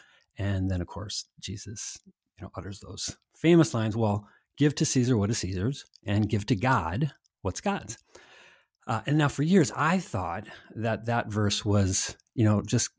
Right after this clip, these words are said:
kinda dismissive, you know, just kinda basically meant that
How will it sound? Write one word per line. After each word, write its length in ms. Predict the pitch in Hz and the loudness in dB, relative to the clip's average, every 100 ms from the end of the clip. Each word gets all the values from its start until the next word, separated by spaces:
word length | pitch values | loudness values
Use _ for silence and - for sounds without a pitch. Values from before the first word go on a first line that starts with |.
| - - | -18 0
kinda 200 | 127 113 | 4 4
dismissive, 680 | 101 - 175 - - 104 - _ - | 2 4 4 2 -8 -16 -20 _ -2
you 80 | |
know, 100 | 101 | 0
just 340 | 101 98 - - - - - _ | 2 -2 -6 -14 -20 -20 -20 _
kinda 200 | 143 113 | 0 0
basically 480 | - 131 117 110 101 | 0 0 0 2 2
meant 240 | 98 92 | 2 0
that 180 | 98 | -4